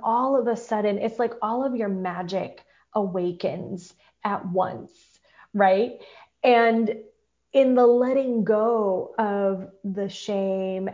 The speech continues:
and the, the contraction and the embarrassment and the wrongness around all of this energy, you really do end up,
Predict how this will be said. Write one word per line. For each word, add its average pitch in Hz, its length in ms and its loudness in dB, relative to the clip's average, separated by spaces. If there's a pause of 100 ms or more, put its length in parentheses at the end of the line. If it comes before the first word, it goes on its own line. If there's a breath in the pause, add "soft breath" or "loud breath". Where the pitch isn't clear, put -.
and 196 300 -4
the, 185 260 -6
the 202 140 -4
contraction 196 1000 -4
and 190 140 -4
the 190 120 -6
embarrassment 190 760 -6
and 190 140 -6
the 190 80 -4
wrongness 190 960 -4
around 196 840 -8
all 190 320 -4
of 180 160 -6
this 180 220 -8
energy, 202 720 -6 (380 loud breath)
you 233 200 2
really 262 480 2
do 208 720 0
end 220 380 2
up, 202 400 0